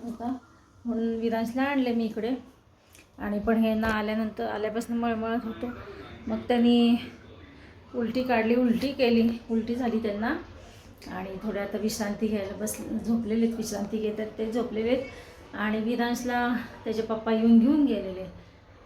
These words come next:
आता संध्याकाळचं मला स्वयंपाक करायचं आहे, काय करावं हा प्रश्न आहे.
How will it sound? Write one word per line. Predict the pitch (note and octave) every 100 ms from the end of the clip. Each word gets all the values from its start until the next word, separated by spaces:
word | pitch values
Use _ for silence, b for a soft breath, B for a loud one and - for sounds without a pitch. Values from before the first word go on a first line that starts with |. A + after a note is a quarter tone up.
| -
आता | G#3+
संध्याकाळचं | G3+ G#3+ G#3 G3 G#3 G#3
मला | G3+ G3+
स्वयंपाक | A3+ A3 G#3+ -
करायचं | A3+ A3 A3 G#3+
आहे, | A#3 - - -
काय | A3+
करावं | A#3 B3 A#3+
हा | A#3
प्रश्न | A#3 A#3+ A#3+
आहे. | A#3